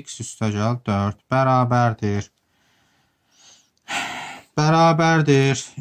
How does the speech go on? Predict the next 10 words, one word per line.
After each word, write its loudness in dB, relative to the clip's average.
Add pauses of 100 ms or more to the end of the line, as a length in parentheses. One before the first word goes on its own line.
(100)
X -2
çıx -6 (120)
beş 0
vurulsun. 0 (480)
İndi 2
bu 2
kəsrin 0
sürət 0
və 2
məxrəci 0